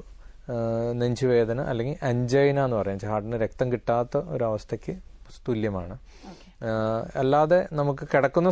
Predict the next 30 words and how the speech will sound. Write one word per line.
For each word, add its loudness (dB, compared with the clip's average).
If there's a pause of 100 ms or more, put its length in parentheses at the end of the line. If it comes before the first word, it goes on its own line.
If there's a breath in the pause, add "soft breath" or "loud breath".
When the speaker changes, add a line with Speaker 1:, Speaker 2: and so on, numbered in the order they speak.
Speaker 1:
സമയത്തോ 2
അല്ലെങ്കിൽ 4
അങ്ങോട്ടും 4
ഇങ്ങോട്ടും 4
ചെരിഞ്ഞ് 2
കിടക്കുമ്പോ 2
അല്ലെങ്കിൽ 0
അങ്ങനെ 0
വരുന്ന 0
പെയിൻ -2 (120)
സാധാരണ 0
രീതിയിൽ -2 (400 loud breath)
ഹാർട്ടിൻ്റെ 0
ആവാനുള്ള -2
സാധ്യത -2
കുറവാണ്. -4 (420)
Speaker 2:
ഓക്കെ. -20 (100)
അപ്പൊ -8
ഇദ്ദേഹത്തിന് 0 (100)
എരിച്ചിൽ 0 (100)
മാത്രമേ 2
ഉള്ളൂ 2
Speaker 1:
ആ, 2
Speaker 2:
എന്നാണ് 2
Speaker 1:
അത് 0
Speaker 2:
പറഞ്ഞത് -2
Speaker 1:
കുറവാണ്, 2 (100)
സാധ്യത 2 (100)
കുറവാണ്. -4 (840)
Speaker 2:
ഓക്കെ. -20